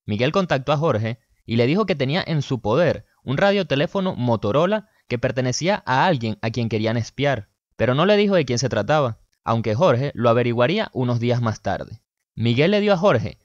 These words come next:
menos de una hora para identificar las frecuencias del aparato, porque éste tenía que volver a su lugar antes de que el dueño se diera cuenta de que no estaba. Jorge junto a su experto en electrónica y comunicaciones llamado Carlos Alfredo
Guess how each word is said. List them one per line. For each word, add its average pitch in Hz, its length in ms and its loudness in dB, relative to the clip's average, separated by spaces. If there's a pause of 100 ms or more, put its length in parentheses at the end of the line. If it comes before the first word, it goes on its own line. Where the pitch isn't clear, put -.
menos 190 460 0
de 127 140 4
una 190 340 2
hora 220 320 -2
para 127 160 2
identificar 120 640 -2
las 135 240 2
frecuencias 143 600 -2
del 117 160 2
aparato, 87 500 -4 (180)
porque 123 360 -2
éste 190 320 0
tenía 127 240 0
que 190 100 0
volver 143 260 2
a 175 60 2
su 156 140 -2
lugar 131 400 0 (260)
antes 123 260 -2
de 123 120 2
que 120 100 0
el 117 100 0
dueño 156 280 0
se 120 140 -4
diera 180 260 2
cuenta 214 440 -2
de 117 180 -2
que 110 120 -4
no 101 80 -2
estaba. 113 500 0 (600)
Jorge 202 260 0
junto 202 260 0
a 156 40 -2
su 123 100 -2
experto 113 580 -2
en 117 100 -2
electrónica 110 640 0
y 110 120 -4
comunicaciones 110 800 -2
llamado 120 480 0
Carlos 127 280 2
Alfredo 196 560 0